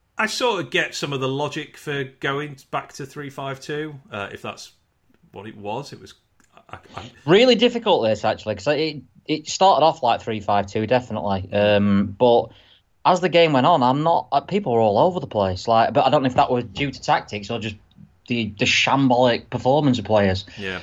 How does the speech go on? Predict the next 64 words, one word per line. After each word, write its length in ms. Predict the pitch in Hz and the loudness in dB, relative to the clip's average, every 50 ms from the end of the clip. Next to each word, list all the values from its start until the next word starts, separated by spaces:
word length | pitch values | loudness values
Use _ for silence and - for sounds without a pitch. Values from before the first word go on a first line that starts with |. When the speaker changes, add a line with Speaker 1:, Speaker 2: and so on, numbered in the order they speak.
| - - | -12 -12
Speaker 1:
I 40 | 107 | -10
mean, 80 | 107 110 | -10 -8
it 80 | 104 | -8
was 20 | 113 | -6
a 40 | |
midfield 360 | 117 127 123 - - 120 107 87 | -4 -4 -4 -4 -4 -8 -8 -6
zero 420 | 98 107 104 101 92 87 87 90 | -4 -2 -2 -2 -2 -4 -6 -8
for 300 | 87 - 90 87 90 87 - - _ - - | -10 -12 -12 -12 -12 -12 -14 -20 _ -18 -14
a 60 | 101 | -12
lot 180 | 95 87 90 92 | -12 -12 -12 -14
of 80 | - | -16
the 100 | - - 87 | -16 -14 -14
time, 160 | 87 90 92 | -12 -12 -12
wasn't 200 | 95 92 92 - - _ _ _ _ _ _ _ _ _ - | -12 -10 -12 -12 -14 _ _ _ _ _ _ _ _ _ -8
it? 20 | |
Um, 500 | 92 90 87 87 85 85 85 85 82 85 - - _ _ _ _ _ _ _ _ _ _ _ _ _ _ | -6 -4 -4 -4 -6 -8 -10 -12 -12 -14 -16 -20 _ _ _ _ _ _ _ _ _ _ _ _ _ _
as 120 | - 90 95 | -10 -8 -8
in, 180 | 85 80 82 - _ - | -8 -10 -12 -16 _ -14
we 160 | 104 92 90 | -12 -12 -12
just 200 | 85 80 - - | -12 -14 -16 -12
had 220 | - 92 87 82 - _ | -12 -12 -12 -12 -14 _
literally 420 | - 104 92 80 - - 90 87 87 | -10 -8 -8 -8 -8 -10 -10 -10 -8
no 180 | 90 87 87 | -8 -8 -8
presence 440 | 85 - 98 87 - 92 87 - - - | -8 -10 -10 -10 -10 -12 -14 -14 -16 -14
in 120 | - 85 | -14 -14
midfield 380 | 87 87 - - 98 92 90 - | -14 -14 -10 -8 -8 -8 -8 -10
whatsoever. 560 | 107 - - - 101 92 95 87 95 95 95 - | -12 -12 -10 -6 -6 -4 -4 -4 -4 -6 -4 -2
Speaker 2:
Yeah. 220 | 104 101 95 92 90 - _ _ _ - | 0 0 0 -2 -6 -14 _ _ _ 0
Speaker 1:
Uh, 680 | 127 127 123 123 123 120 120 120 120 120 120 120 117 120 135 | 0 2 2 2 0 0 0 0 0 0 -2 -2 -4 -4 -2
you 80 | 165 | -2
know, 100 | 160 151 | 0 0
I, 180 | 156 165 165 180 | 0 0 0 0
I 40 | 175 | -2
sometimes 400 | 175 208 190 165 185 165 139 - | -2 -4 -6 -4 -4 -4 -4 -2
hate 180 | 143 143 139 - | -4 -4 -2 -2
being 180 | 120 113 107 | -4 -4 -2
right 280 | 107 113 113 107 104 104 | -2 0 0 0 0 -2
as 120 | 107 95 | -6 -10
a 60 | 107 - | -12 -12
football 280 | - 113 - 107 95 | -12 -12 -10 -10 -10
fan, 180 | - - 95 92 | -8 -8 -8 -8
which, 120 | 107 113 - | -8 -10 -8
to 60 | - | -6
be 80 | 127 131 | -6 -4
fair, 220 | 131 - 123 113 | -2 -2 -2 -2
doesn't 300 | 104 117 101 - 107 - | -2 -6 -10 -10 -12 -12
happen 400 | - - 87 - - 87 85 85 - - _ | -10 -10 -12 -10 -12 -18 -18 -18 -20 -20 _
that 140 | - - - - | -16 -16 -16 -16
often, 200 | - - - - | -14 -12 -4 0
to 120 | - - | 0 0
be 60 | - | 0
Speaker 2:
<laughs> 240 | - 180 170 - - | 2 0 0 0 2
Speaker 1:
perfectly 400 | 175 156 - - - 156 135 95 | 0 0 0 0 -2 -2 -2 -4
honest 180 | 90 90 87 - | -6 -10 -10 -8
with 80 | 101 98 | -8 -8
you. 60 | 98 - - - - - - - _ - | -8 -8 -12 -20 -20 -20 -20 -20 _ -6
Um, 200 | 117 107 101 95 | -4 -4 -4 -4
but 80 | 139 151 | -4 -4
when 160 | 151 147 147 | -2 0 0
I 100 | 135 127 | 0 0
heard 180 | 131 123 110 | 0 0 -2
that 180 | 107 104 104 - | -2 -6 -8 -6
team, 200 | - 123 104 95 | -6 -6 -6 -6
I 100 | 92 | -6